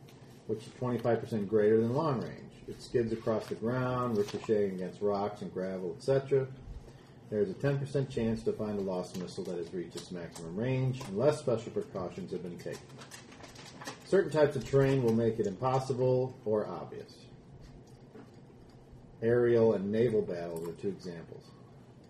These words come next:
If, even if the missile is found, it still must roll a saving throw versus. So, if you fired five, let's see if I can. I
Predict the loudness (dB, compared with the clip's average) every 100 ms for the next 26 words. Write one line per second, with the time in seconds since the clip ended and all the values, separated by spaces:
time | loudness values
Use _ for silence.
0 | -20 -20 -20 -20 -20 -20 -10 -4 -4 -4
1 | 0 2 2 0 0 -2 -2 -6 -6 -4
2 | -4 -2 -4 -4 -2 -2 -4 -6 -6 -6
3 | -6 -8 -8 -12 -12 -10 -12 -12 -6 2
4 | 4 4 2 -4 -18 -20 -18 -14 -12 -12
5 | -14 -18 -18 -18 -18 -10 -6 -2 0 4
6 | 6 6 4 2 0 4 4 2 2 0
7 | 0 -8 -18 -14 -12 -12 -4 -2 -2 -2
8 | -4 -4 -6 -6 -10 -16 -18 -20 -18 -18
9 | -18 -20 -20 -20 -20 -20 -16 -14 -12